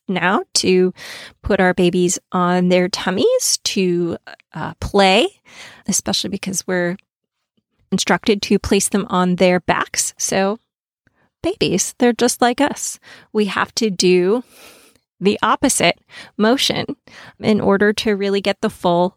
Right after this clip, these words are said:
experience. So something you'll notice about your baby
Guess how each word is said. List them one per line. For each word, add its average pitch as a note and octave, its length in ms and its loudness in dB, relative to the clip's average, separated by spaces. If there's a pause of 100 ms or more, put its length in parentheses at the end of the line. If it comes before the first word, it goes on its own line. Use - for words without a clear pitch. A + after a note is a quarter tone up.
(160)
experience. - 880 -4
So A3 340 2
something E4+ 320 -6
you'll A#3+ 120 4
notice A3+ 320 0
about F#3 260 -2
your E3+ 200 -6 (100)
baby F#3+ 520 -4